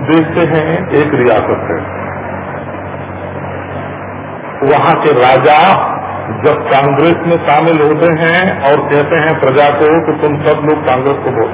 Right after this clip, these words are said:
दो, तो उनकी सारी प्रजा कांग्रेस को वोट देती है, है ना। जब उसको छोड़ के स्वतंत्र पार्टी में शामिल होते हैं, तब वो अपनी प्रजा से कहते हैं कि स्वतंत्र पार्टी को वोट दो, और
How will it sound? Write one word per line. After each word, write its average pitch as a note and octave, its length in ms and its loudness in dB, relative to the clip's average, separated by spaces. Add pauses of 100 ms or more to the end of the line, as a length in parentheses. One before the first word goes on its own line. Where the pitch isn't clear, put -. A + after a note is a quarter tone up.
दो, G#2 80 0 (1500)
तो C3+ 180 -2
उनकी D3+ 240 -2 (100)
सारी C#3 260 4 (100)
प्रजा D3+ 280 4 (100)
कांग्रेस B2 440 0
को A#2 100 0
वोट G#2 220 0
देती F2+ 280 -4
है, D#2+ 140 -8 (1900)
है B2 140 2
ना। F3+ 80 2 (300)
जब D#3+ 180 2
उसको D#3+ 320 0
छोड़ E3 300 2
के D#3+ 140 2
स्वतंत्र C#3 500 0
पार्टी D3+ 380 2
में D#3 180 2
शामिल D#3 300 2
होते E3 280 2
हैं, F3+ 160 2 (1120)
तब D#3 160 2
वो D#3 100 4
अपनी D#3 220 2 (100)
प्रजा D3+ 340 2
से D#3+ 100 2
कहते D#3 360 2
हैं E3 160 2
कि D#3 120 0
स्वतंत्र C#3+ 520 0
पार्टी C#3+ 380 2
को D3 180 0
वोट D#3+ 280 2
दो, F3 160 4
और D#3 100 4